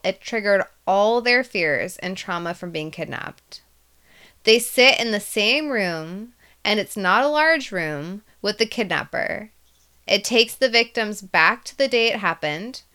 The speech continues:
back to when they were five or ten or six. The one thing that always sticks with me is that they will never know who they would have been or what their life would have been like if they had never been kidnapped."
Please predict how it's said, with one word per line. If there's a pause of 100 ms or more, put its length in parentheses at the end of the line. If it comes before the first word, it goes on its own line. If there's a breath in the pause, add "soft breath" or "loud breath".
(300 soft breath)
back
to
when
they
were
five
or
ten
or
six. (480 soft breath)
The
one
thing
that
always
sticks
with
me (200)
is
that
they
will
never
know (140)
who
they
would
have
been (180)
or
what
their
life
would
have
been
like
if
they
had
never
been
kidnapped."